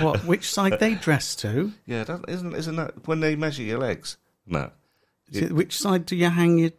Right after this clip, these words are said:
Speaker 1: tallywhacker?
Speaker 2: No, your, your, your full bun-, bundle of joy, innit?
Speaker 1: Whoa.
Speaker 2: So which side do you, is your bundle of joy on?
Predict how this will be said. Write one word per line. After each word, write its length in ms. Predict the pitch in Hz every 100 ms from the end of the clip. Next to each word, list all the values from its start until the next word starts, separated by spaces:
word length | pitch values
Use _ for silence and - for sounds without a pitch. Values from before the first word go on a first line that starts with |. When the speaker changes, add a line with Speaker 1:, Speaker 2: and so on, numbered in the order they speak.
| _
Speaker 1:
tallywhacker? 680 | - 190 165 - 113 - 117 - _ _ _ _ 123 127 143 - _ -
Speaker 2:
No, 220 | - - -
your, 220 | 127 113
your, 220 | 120 107 -
your 220 | 120 113 -
full 280 | - 120 113
bun-, 300 | 92 107 104
bundle 420 | 87 104 104 95 95
of 80 |
joy, 300 | 87 120 98
innit? 300 | 101 110 - 208
Speaker 1:
Whoa. 360 | 143 165 202
Speaker 2:
So 120 | 110
which 120 | 110 -
side 220 | 113 107
do 60 | 101
you, 300 | 101 95 85
is 160 | 98 92
your 120 | 85 - _ _
bundle 300 | 107 101 95
of 60 | 92
joy 220 | 110 110 92
on? 140 | 85